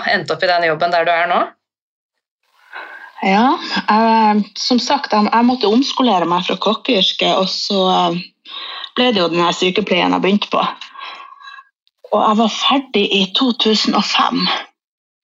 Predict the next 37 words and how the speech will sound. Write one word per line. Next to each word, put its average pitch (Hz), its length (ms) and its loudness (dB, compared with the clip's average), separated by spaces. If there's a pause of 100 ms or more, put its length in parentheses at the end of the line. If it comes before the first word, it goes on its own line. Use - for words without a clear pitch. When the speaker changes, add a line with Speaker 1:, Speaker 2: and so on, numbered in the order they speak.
(400)
Speaker 2:
Da 202 100 2
var 180 160 2
jeg - 80 -6
ferdig. 180 320 0 (240)
Så, - 400 -6
eh, 190 460 2 (1800)
jobbet 208 340 2
jeg 175 300 0
åtte, - 1040 -4
nei, 175 180 0
jeg - 220 0
jobbet 175 180 0
mer 185 300 2
enn 175 100 -2
åtte 185 220 -4
år. 180 240 -2
Ja, - 140 2 (360)
spiller 190 300 -2
jeg, 185 80 0
jeg 180 100 2
husker 190 220 -2
ikke 185 160 -2
helt, - 320 -8
eh, 190 260 -2
sånn 196 220 0
i 196 80 2
hodet. 202 320 0
Men 202 160 4
i 233 80 2
hvert 254 160 -2
fall, 208 100 0
jeg 226 140 2
jobbet 220 260 2
litt 180 220 -2
rundt 196 540 -2
på 190 120 0
forskjellige 185 540 0